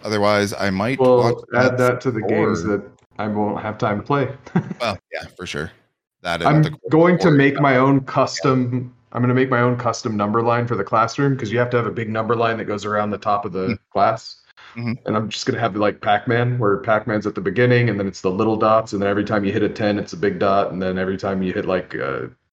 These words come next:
Speaker 2: twenty-five, fifty, a hundred, it'll be, like, a fruit or a ghost or, I don't know, some shit.
Speaker 1: How many numbers do you have to do?
Speaker 2: Uh, we'll probably do from zero to one twenty.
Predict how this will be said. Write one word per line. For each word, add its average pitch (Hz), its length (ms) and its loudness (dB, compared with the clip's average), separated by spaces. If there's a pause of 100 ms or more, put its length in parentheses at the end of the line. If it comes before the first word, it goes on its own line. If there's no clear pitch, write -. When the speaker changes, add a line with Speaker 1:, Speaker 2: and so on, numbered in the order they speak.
(120)
Speaker 2:
twenty-five, 98 540 0
fifty, 95 600 0
a 92 80 2
hundred, 101 480 2
it'll 87 180 0
be, 90 200 -2
like, 90 180 0
a 87 80 -2
fruit 95 480 0
or 87 600 -2 (640)
a 95 80 0
ghost 92 480 2
or, 80 260 -2 (140)
I - 80 -2
don't 71 120 -2
know, 73 60 -6
some 80 220 -4
shit. - 260 -4
Speaker 1:
How - 80 -10
many 214 160 2
numbers 127 400 0
do - 80 -4
you 143 60 2
have 156 100 -2
to 101 80 -8
do? 123 420 0 (680)
Speaker 2:
Uh, 147 480 6 (260)
we'll 151 160 4
probably 160 520 4
do 151 880 4 (140)
from 131 260 -2
zero 131 360 4
to 123 80 2
one 117 200 0
twenty. 90 380 -6